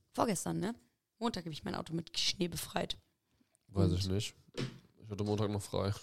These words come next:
Speaker 1: Ja, ich, ich nicht.
Speaker 2: <laughs>
Speaker 1: Mhm.
Speaker 2: Aber dafür hab ich die Woche davor auch genug Schnee gesehen.
Speaker 1: Ich wollte gerade sagen, Max hat Schnee mitgebracht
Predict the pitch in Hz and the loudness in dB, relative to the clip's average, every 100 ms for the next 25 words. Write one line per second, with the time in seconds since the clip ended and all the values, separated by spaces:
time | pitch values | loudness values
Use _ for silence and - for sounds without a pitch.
0 | - - - 160 160 - 165 - 180 - | -12 -16 -12 -8 -8 -6 -6 -4 -6 -8
1 | - 170 175 160 - _ - - - - | -10 -6 -6 -6 -10 _ -6 0 0 2
2 | - 131 - - - 180 175 175 185 - | 0 -2 -4 -8 -10 -10 -8 -10 -12 -18
3 | _ _ _ _ _ _ _ _ - 98 | _ _ _ _ _ _ _ _ 0 4
4 | 101 101 101 98 95 92 95 87 - 98 | 6 6 4 2 -2 -2 -2 -4 -4 -6
5 | - - - - - 117 - 208 180 180 | -6 -10 -10 -10 -10 -10 -4 0 2 2
6 | 175 175 185 - - 180 175 175 - 196 | 2 0 -2 -4 0 4 4 4 -2 -4
7 | 240 - | -4 -6